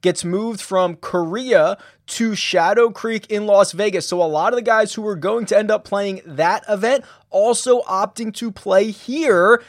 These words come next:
at the Shriners since they're gonna be in Vegas. So we have a great field that we're going to be talking through, but a few housekeeping items here off the top. Uh, I've got winners from last week that I drew for a subscription to Rick Run Good dot com. That's the site where all the tools that you're going to see me ever use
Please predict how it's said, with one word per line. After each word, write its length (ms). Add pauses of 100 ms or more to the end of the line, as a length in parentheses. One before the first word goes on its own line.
(120)
at 220
the 100
Shriners 560
since 160
they're 100
gonna 220
be 400
in 340
Vegas. 460
So 80
we 120
have 120
a 60
great 440
field 360
that 160
we're 100
going 320
to 120
be 100
talking 380
through, 240 (200)
but 100
a 60
few 240
housekeeping 960
items 460 (200)
here 480
off 460
the 160
top. 320 (300)
Uh, 160
I've 120
got 240
winners 400
from 280
last 280
week 180
that 120
I 140
drew 360
for 400
a 120
subscription 680
to 180
Rick 280
Run 180
Good 220
dot 240
com. 340
That's 240
the 140
site 260
where 180
all 240
the 120
tools 500
that 140
you're 160
going 220
to 120
see 240
me 180
ever 300
use 480